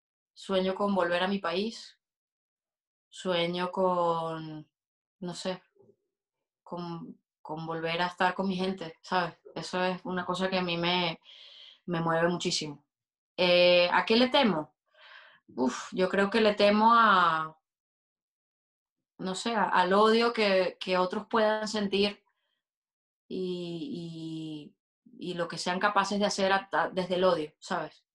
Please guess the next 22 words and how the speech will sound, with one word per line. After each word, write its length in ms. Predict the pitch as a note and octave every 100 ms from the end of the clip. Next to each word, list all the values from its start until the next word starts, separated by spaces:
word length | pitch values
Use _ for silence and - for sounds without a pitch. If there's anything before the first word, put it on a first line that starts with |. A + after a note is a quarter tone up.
| _ _
O 40 |
sea, 160 | - F3
una 140 | F3 F3+
persona 360 | F#3 F#3+ G3+
que 80 | G3
siente 320 | G3 F#3+ G3
odio 360 | G3 G3+ G3 G3
es 80 | G3
capaz 280 | F3+ F3+ F3+
de 60 | F#3+
dañar 260 | F3+ F3+
a 40 | F3
mucha 220 | F3 F3+
gente. 320 | E3+ E3 - - _ _ _ _ _ _ _
Y 120 | - F3
entonces, 500 | - D#3+ D#3 E3 F3
pues, 640 | E3+ E3 D3+ D3 D3 - _ _
lo, 180 | E3+ E3+
lo 140 | F3
hemos 160 | E3+ F#3
vivido, 400 | F3+ F3+ F3 - _ _ _ _ _
¿sabes? 300 | - D#3+ D3+